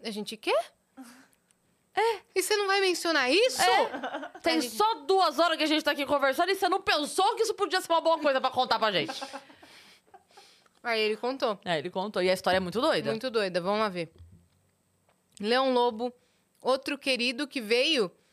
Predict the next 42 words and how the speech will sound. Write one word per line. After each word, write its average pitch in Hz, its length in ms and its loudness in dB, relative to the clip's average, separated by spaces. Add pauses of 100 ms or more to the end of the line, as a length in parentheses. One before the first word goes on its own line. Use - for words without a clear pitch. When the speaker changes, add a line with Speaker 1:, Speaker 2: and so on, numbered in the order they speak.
(340)
Speaker 1:
Assim, 240 240 0
ele 220 160 2
já 226 100 2
queria 285 340 0
vir. 226 380 -2 (120)
É, 190 260 -2
a 190 60 0
gente 214 200 -2
chamou 226 280 0
ele 226 300 0
e 214 100 -2
ele 208 180 0
ficou 233 300 -2
pensando, 240 440 -2
tipo, 226 380 -8 (420)
"Vênus 262 540 -4
e 226 60 -10
tal, 269 280 -2
conheço 254 300 -4
as 233 80 -8
meninas." 240 460 -4
Ele 240 140 -6
foi 277 120 -2
perguntar 294 720 -2 (420)
Speaker 2:
É. 170 260 0
Speaker 1:
pro 226 140 -4
pessoal 240 300 0
nos, 233 140 -4
nos 214 320 -8
bastidores, 214 540 -4
tipo, - 160 -12
"Ah, 294 280 -6 (320)
me 240 80 -10
chamaram 294 340 -4
Speaker 2:
Me - 40 -10
Speaker 1:
pro - 80 -6
Speaker 2:
chamaram 208 220 -2
pro 262 100 0
Speaker 1:
Vênus 294 140 -2 (240)
Speaker 2:
Vênus. - 20 -12
Speaker 1:
e 233 60 -8
tal. 240 540 -6